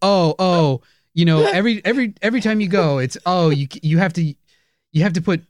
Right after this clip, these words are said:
Speaker 1: your groceries in the shopping cart or a shopping basket. You can't just stuff them in your pants."
Speaker 2: Yeah.
Speaker 1: Okay.
Speaker 2: Big deal.
Speaker 1: "Oh, oh, stop, sir. You can't."
Speaker 2: Yeah. Stop, stop trying to solicit people outside the movie theater to do, like, a, like, a little kids thing where you all stand on your shoulders and come in as a really tall man.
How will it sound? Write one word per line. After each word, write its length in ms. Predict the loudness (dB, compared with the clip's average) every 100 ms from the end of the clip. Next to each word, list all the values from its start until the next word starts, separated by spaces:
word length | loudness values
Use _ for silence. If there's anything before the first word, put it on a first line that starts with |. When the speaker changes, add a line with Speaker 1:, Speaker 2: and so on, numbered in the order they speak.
| _ _ _
Speaker 1:
your 140 | -2
groceries 400 | 0 0 0 -2 0
in 100 | -2
the 60 |
shopping 400 | 0 0 0 -2
cart 260 | -2 -4 -4
or 80 | -4
a 40 |
shopping 360 | -2 -2 -2 -6
basket. 340 | -8 -10 -12
You 120 | -8
can't 160 | -4 -4
just 180 | -4 -4
stuff 240 | -2 -2
them 140 | -2 -2
in 80 |
your 80 | -2
pants." 520 | -4 -6 -6 -10 -18 -20 _
Speaker 2:
Yeah. 100 | -16 -16 _ _ _ _ _ _ _ _ _ _ -4
Speaker 1:
Okay. 460 | 0 0 0 -4 -8 -20 _ _ -14
Speaker 2:
Big 200 | -14 -14
deal. 260 | -16 -14 -16 _ _ _ _ _ -2
Speaker 1:
"Oh, 460 | 2 4 4 2 2
oh, 300 | 0 0 0
stop, 400 | 0 -2 -2 -6
sir. 360 | -4 -2 0
You 180 | -2 -4
can't." 340 | -2 -2 -2 -6 _
Speaker 2:
Yeah. 220 | -14 -14 -16 _ _ _ _ _ _ _ _ _ _
Stop, 360 | -4 -2 -2
stop 240 | -2 -4 -2
trying 180 | -2 -2
to 60 |
solicit 560 | -2 -2 -2 -2 -4 -2
people 260 | -4 0
outside 380 | -2 -2 -2 -2
the 60 | 0
movie 320 | 0 0 -2
theater 420 | -2 -2 -2 -2
to 120 | -4
do, 160 | -4 -4
like, 220 | -4 -4
a, 340 | -4 -4 -4 -4
like, 140 | -6
a 60 | -4
little 180 | -6
kids 320 | -4 -2 -2 -4
thing 220 | -6 -4
where 100 | -4
you 60 |
all 100 | -4
stand 300 | -4 -4 -4
on 80 | -4
your 80 | -8
shoulders 640 | -6 -4 -2 -2 -4 -6
and 80 | -8
come 160 | -6 -6
in 80 | -6
as 100 | -6
a 60 |
really 200 | -6 -6
tall 220 | -6 -6
man. 540 | -4 -4 -4 -6 -8